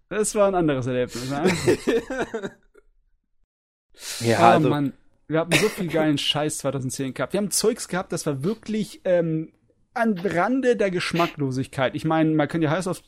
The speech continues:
Speaker 1: High School of the Dead auch dazu zählen, aber,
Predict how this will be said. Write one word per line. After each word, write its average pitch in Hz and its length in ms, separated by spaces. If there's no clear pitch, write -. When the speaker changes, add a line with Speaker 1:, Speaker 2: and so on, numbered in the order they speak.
Speaker 1:
High 170 160
School 190 140
of - 80
the 160 80
Dead 180 140
auch 170 180
dazu 135 440
zählen, 135 540
aber, 131 480